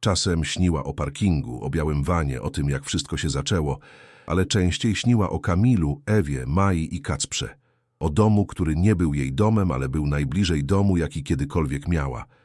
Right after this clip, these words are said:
Kamil odwiedzał ją raz w miesiącu. Przywoził książki, słodycze, czasem tylko słowa.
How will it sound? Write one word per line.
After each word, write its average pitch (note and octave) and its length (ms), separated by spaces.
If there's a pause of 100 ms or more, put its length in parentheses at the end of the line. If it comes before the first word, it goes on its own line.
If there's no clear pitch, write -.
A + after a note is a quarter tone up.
(280)
Kamil B2 340
odwiedzał G#2+ 420
ją G2 180
raz F#2+ 200
w D2+ 80
miesiącu. C2 600 (460)
Przywoził G2+ 440
książki, A#2+ 600
słodycze, G2 560
czasem D#2 320
tylko D2+ 260
słowa. A1 440